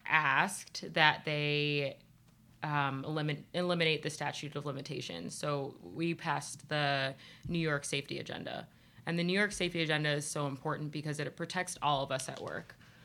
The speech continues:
Um, if you are working someplace and you're harassed, they generally, like, they'll have you sign, like, an N D A at your workplace. Like, you can't talk about what happens at work. So if anything bad happens, you are not permitted to speak on it publicly.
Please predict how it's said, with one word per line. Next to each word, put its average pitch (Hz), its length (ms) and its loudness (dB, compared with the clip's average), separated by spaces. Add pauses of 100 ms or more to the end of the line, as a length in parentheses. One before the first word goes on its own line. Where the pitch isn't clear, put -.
(720)
Um, 156 680 2
if 175 240 -4
you 180 180 4
are 175 140 6
working 175 340 0
someplace 165 560 0
and 151 220 -4
you're 147 140 0
harassed, 147 680 4
they 151 420 0
generally, 185 460 4
like, 151 200 0
they'll 156 160 0
have 151 200 4
you 151 100 -2
sign, 147 260 2
like, 147 160 0
an 151 80 -2
N 135 160 0
D 135 140 -2
A 170 360 0
at - 140 0
your 202 100 0
workplace. 226 560 -2
Like, - 180 -2
you 214 100 -2
can't 214 200 -4
talk 185 220 -2
about 156 180 -2
what 151 100 -4
happens 147 320 -4
at - 120 -6
work. - 240 -6
So 135 340 -4
if 147 180 -10
anything 175 440 -2
bad 156 280 2
happens, 143 540 -4
you 160 160 -2
are 143 160 -2
not 143 220 -2
permitted 143 340 -4
to 135 80 -10
speak - 280 -6
on 139 120 -4
it 131 80 -10
publicly. - 640 -8